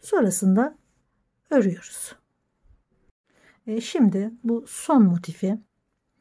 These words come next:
omuzu takip eden şöyle de göstereyim. İlk yaka motifin hemen yanındaki motifin yanına. Böyle gösterirsem daha iyi olacak.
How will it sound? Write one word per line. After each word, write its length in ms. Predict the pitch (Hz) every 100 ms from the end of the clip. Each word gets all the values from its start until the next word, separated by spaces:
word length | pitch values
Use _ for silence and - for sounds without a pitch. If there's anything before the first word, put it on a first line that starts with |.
| _ _ _ _ _ _ _ _ _ _ -
omuzu 340 | 262 208 190
takip 420 | 185 214 190 190 185
eden 440 | 180 185 208 214 _ _ _ _ _ _ _ _ _ _ _ _ _ _ _ _ _ _ _ _ _ _ _ _ _
şöyle 420 | - - 240 180
de 80 | 185
göstereyim. 800 | 175 175 - 185 185 202 254 - _ _ _ _
İlk 260 | 311 - -
yaka 280 | 214 214 190
motifin 480 | 180 180 190 247
hemen 480 | 247 285 208 214 247 - _ _ _ _ 226
yanındaki 680 | 220 220 196 190 185 -
motifin 580 | 208 220 - 185 269 - -
yanına. 580 | 208 202 170 170 - _ _ _ _ _ _ _ _
Böyle 200 | 214 190
gösterirsem 880 | 185 175 - 196 180 170 - 277 220
daha 260 | 175 180
iyi 180 | 180 180
olacak. 600 | 185 180 175 247 294 _